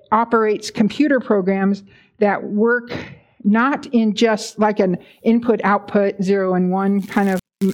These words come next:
method, but a quantum computer where it controls real-time device, uh, not real, non-real-time devices that are not doing manufacturing,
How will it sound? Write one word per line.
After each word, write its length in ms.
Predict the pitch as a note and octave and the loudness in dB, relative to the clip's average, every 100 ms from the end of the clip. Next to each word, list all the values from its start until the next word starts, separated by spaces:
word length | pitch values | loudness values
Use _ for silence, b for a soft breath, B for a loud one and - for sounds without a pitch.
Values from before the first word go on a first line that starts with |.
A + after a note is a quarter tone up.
| - | 0
method, 520 | G3+ G3 G3+ G3 B B B B | 0 2 0 -2 B B B B
but 200 | G#3 G3 | -2 0
a 80 | G3 | 0
quantum 680 | F#3 - B3+ C#4 G#3+ F3+ E3+ - _ _ | 0 0 2 2 0 0 -2 -8 _ _
computer 600 | - F#3 - F#3+ D#3+ D3+ b b | -2 -2 0 0 0 -4 b b
where 160 | G#3 G#3 | 0 0
it 80 | |
controls 680 | G#3 G#3 - A3+ A3 G#3+ G#3 - b b - | 0 -2 2 0 0 -2 -6 -18 b b -2
real-time 760 | G#3 C4 C4 - B3+ A#3+ A#3 | 0 2 -2 -2 0 2 0
device, 560 | G3+ F#3 G#3 A3 A#3+ A#3+ - | 0 0 0 0 -2 -6 -2
uh, 160 | G3 | 0
not 220 | F#3+ A#3+ G3+ | 2 0 2
real, 240 | G#3 F3 F#3+ | 0 0 0
non-real-time 1120 | G3+ B3 D4+ C#4+ A3+ A3 G#3+ G3 - F#3+ F#3 | 2 2 2 0 0 0 0 -2 -2 0 2
devices 540 | F3+ F3+ F3 - F3+ | 0 0 0 0 0
that 120 | F#3+ | 2
are 80 | F3+ | 2
not 380 | F#3 G#3 C#4 G#3 | 2 2 0 2
doing 220 | G#3+ G3 | 0 2
manufacturing, 800 | F#3 F3+ F3 F3+ D#3+ - E3+ F3 | 0 0 0 0 -2 -2 -2 -2